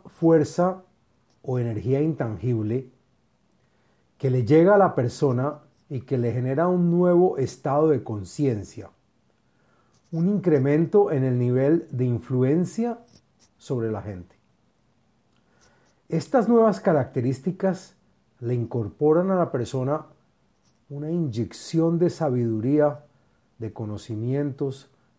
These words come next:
de inteligencia, de madurez, de introspección y más claridad en todos los aspectos que abarca este estado de iluminación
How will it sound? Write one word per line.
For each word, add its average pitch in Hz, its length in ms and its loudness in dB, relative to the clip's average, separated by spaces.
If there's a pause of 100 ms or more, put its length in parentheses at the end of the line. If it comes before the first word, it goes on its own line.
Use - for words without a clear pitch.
(100)
de 110 160 -10
inteligencia, 123 1040 -8 (560)
de 107 140 -12
madurez, 101 880 -8 (460)
de 117 100 -10
introspección 110 1080 -8 (1300)
y 151 140 -2
más 175 560 0 (100)
claridad 143 760 0 (720)
en 131 260 -6 (100)
todos 214 300 6
los 170 120 4
aspectos 151 600 -2
que - 120 -6
abarca 131 580 -2 (1120)
este 165 300 -2
estado 165 480 2
de 156 60 4
iluminación 135 800 0